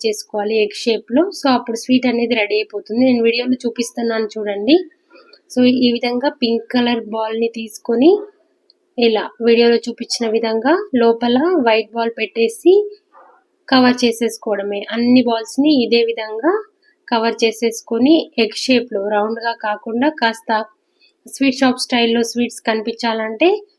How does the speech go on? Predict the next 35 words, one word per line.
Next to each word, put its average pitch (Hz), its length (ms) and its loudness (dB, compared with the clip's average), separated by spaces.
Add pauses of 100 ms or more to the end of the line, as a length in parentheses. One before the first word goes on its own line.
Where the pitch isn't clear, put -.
(140)
ఏ 214 100 2
షేప్ 240 260 -2
అయినా 254 200 2 (100)
చేసుకోవచ్చు. 247 680 0 (120)
So 254 80 2
ఈ 233 160 2
విధంగా 240 640 -2
ఎగ్ 233 160 -6
షేప్లో 247 400 -2 (100)
చేసుకొని, 262 560 2 (720)
ఆ, 226 140 0
మనం 226 500 -4 (280)
కొబ్బరిని 269 420 4
already 233 440 0
తురిమి 240 220 0
పెట్టుకోవాలి. 226 800 0 (400)
ఈ 254 60 4
కొబ్బరి 247 380 2
తురుములో 254 380 2
వీటిని 262 340 -4
ముంచుకున్నట్టయితే 240 880 -2
టేస్ట్, 233 500 0
అసలు 240 300 0
కొబ్బరి 247 340 0
తురుము 262 360 6
మాత్రం 240 280 0
స్కిప్ - 440 -6
చేయకండి, 226 440 -2
టేస్ట్ 226 420 -2
అయితే 233 180 -2
డబల్ 214 320 -6
అవుతుంది 220 360 -6
కొబ్బరి 208 320 -6
తురుము 220 280 -8
వల్ల. 208 280 -4